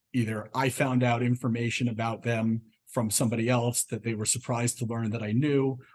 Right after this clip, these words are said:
or the other person knew information. You know, we would say, uh, actually, our, our lead investor was, asked us, um, or somehow a-, another name in the space came up,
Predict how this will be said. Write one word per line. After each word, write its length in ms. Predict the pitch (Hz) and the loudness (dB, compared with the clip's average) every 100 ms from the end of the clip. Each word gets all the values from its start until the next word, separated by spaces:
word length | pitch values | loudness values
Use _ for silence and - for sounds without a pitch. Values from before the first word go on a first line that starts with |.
| _ - | _ -6
or 500 | 113 107 101 104 - _ | -4 -2 -2 -2 -6 _
the 140 | 120 120 | -4 0
other 240 | 135 131 | 0 -2
person 760 | 120 139 123 - 139 120 117 - _ _ - | -2 0 0 0 0 2 0 -2 _ _ -2
knew 340 | 127 127 123 | 4 6 6
information. 840 | 131 120 127 120 117 - 135 120 113 | 6 2 4 4 2 0 0 -2 -2
You 100 | 117 | -4
know, 280 | 101 95 95 - 120 113 | -6 -8 -12 -14 -12 -6
we 120 | 107 | -6
would 160 | 104 - | -4 -2
say, 380 | 110 104 101 | -2 0 -2
uh, 220 | 98 90 92 | -6 -8 -10
actually, 280 | 104 - 92 | -10 -8 -10
our, 160 | 90 90 | -10 -8
our 160 | 98 | -6
lead 200 | 98 110 | -4 -4
investor 680 | 104 101 110 - - 98 98 _ _ _ | -2 -2 0 0 -2 -6 -8 _ _ _
was, 240 | 104 98 117 110 107 107 117 - _ 104 | -12 -12 -12 -12 -12 -14 -16 -18 _ -8
asked 300 | 92 - 113 | -4 -4 -2
us, 280 | 95 - | 0 0
um, 420 | 95 87 80 73 - - | -2 -6 -10 -12 -16 -16
or 120 | 87 - | -16 -4
somehow 420 | - 107 113 101 | -2 0 -2 -2
a-, 240 | 104 104 | -4 -4
another 300 | 120 123 113 | 0 2 2
name 320 | 104 110 104 107 | 0 0 0 0
in 60 | |
the 80 | 104 | 0
space 360 | - 120 113 - | 0 0 0 0
came 280 | - 104 | 0 2
up, 280 | 117 110 - | 2 0 -6